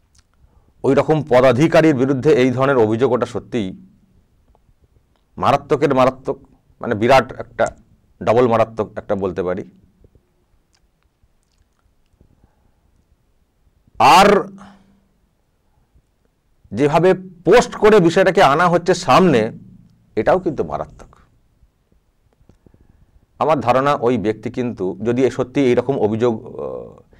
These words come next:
এসে থাকে পুলিশের কাছে, এবং কুণাল ঘোষরাও যেটা জেনে গেছেন, যদি সত্যি অভিযোগটা এইভাবে এসে থাকে, তাহলে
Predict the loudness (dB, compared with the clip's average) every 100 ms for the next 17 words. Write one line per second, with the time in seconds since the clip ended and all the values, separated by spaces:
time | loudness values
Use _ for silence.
0 | _ -6 -4 -4 -4 -4 -4 -4 -8 -20
1 | -10 -8 -8 -10 -10 -14 -20 -20 _ _
2 | _ _ _ -20 _ _ -20 _ _ _
3 | _ _ _ -4 -4 -2 -2 -2 -4 -2
4 | -2 0 -2 -2 -4 -4 -6 -6 -12 -12
5 | -20 _ _ _ _ _ _ _ _ _
6 | _ _ _ -8 -4 -6 -4 -6 -2 -2
7 | 0 -4 -2 -4 -2 -6 -4 -4 -6 -10
8 | -8 -10 -6 -6 -4 -6 -6